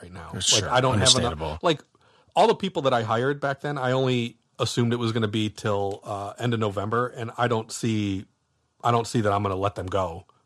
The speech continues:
Speaker 1: Like,
Speaker 2: Yeah.
Speaker 1: they're, they're all really good, and I'm gonna keep 'em around as long as I can. But, um,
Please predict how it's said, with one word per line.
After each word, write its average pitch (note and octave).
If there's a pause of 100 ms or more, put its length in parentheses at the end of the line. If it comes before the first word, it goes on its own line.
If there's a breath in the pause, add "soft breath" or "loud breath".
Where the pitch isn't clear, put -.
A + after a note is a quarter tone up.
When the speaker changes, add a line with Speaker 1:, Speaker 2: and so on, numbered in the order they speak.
Speaker 1:
Like, G2+
Speaker 2:
Yeah. F#2
Speaker 1:
they're, -
they're A#2+
all A2
really A2
good, G2+
and F#2+
I'm G2
gonna F#2+
keep -
'em G2+
around G2+
as F#2
long G2
as F2
I F2
can. G2 (540 soft breath)
But, G#2+ (180)
um, G2